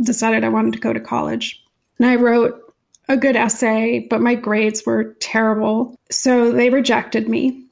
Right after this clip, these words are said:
And then I went to Miami-Dade Community College and did a lot of extra things that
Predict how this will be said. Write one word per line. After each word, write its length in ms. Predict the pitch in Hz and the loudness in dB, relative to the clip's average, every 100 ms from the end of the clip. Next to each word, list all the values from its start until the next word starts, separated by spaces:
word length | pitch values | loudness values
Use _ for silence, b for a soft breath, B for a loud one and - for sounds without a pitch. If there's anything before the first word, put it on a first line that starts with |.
| - - | -18 -4
And 160 | 226 226 | -2 0
then 440 | 226 226 226 226 240 | 0 0 0 -2 0
I 160 | 220 | 0
went 340 | 220 226 226 - | 2 0 -2 -2
to 380 | 247 226 220 220 | 2 2 2 2
Miami-Dade 680 | 226 247 254 240 120 - - | 2 2 4 2 0 -2 -2
Community 500 | 240 311 302 240 120 | 2 4 4 2 0
College 720 | - 226 233 117 - - - B B B _ - | -2 -2 0 -2 0 -2 -4 B B B _ 0
and 420 | 226 226 226 226 | 2 2 0 2
did 400 | 240 226 226 220 - _ _ _ _ | 2 2 2 0 -6 _ _ _ _
a 60 | 240 | 0
lot 260 | 233 233 233 | 2 2 2
of 180 | 220 - | -2 0
extra 400 | 226 - - 220 | -2 0 0 0
things 640 | 220 233 220 220 220 - | 0 0 2 0 0 -2
that 400 | - 226 - - | -2 -2 -2 -8